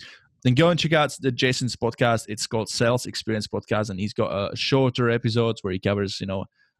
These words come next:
uh, uh, a little bits and pieces, little topics that are pertinent to sales. Now, back to you, Jason. Let's talk about you as a business owner and your journey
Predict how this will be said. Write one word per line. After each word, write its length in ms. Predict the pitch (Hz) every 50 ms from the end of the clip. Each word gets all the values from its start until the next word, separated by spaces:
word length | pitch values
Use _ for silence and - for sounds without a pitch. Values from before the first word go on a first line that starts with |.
| _ _ -
uh, 20 |
uh, 320 | 107 98 - - - 104 - -
a 60 | 113
little 200 | 120 127 120 107
bits 260 | - 113 107 - -
and 100 | 110 101
pieces, 360 | - 107 104 - 107 104 107
little 200 | 110 117 101 80
topics 460 | - - 110 110 - 104 95 - - -
that 120 | - 101 95
are 100 | 98 95
pertinent 580 | - - 110 107 101 - 110 101 92 104 107
to 180 | - - 101 95
sales. 420 | - - - - - - - - _ _ _ _ _ _ _ _ _ _ _ _ _ _ -
Now, 280 | 127 139 139 135 - _ _ _ -
back 240 | 147 151 151 143 -
to 80 | 139
you, 160 | 135 143 139
Jason. 500 | 127 131 117 110 110 - - 127 139 - _ _ - -
Let's 220 | 123 127 127 -
talk 260 | - 151 143 135 -
about 320 | 139 135 139 135 131 127 - -
you 240 | 110 117 123 127 123
as 120 | 117 113
a 60 | 113
business 460 | - - 117 113 - - 120 - -
owner 340 | 120 117 120 120 120 120 - -
and 520 | - 107 107 110 107 107 110 107 104 - _ -
your 180 | 123 120 113 110
journey 640 | 110 - 117 113 113 110 113 110 110 110 110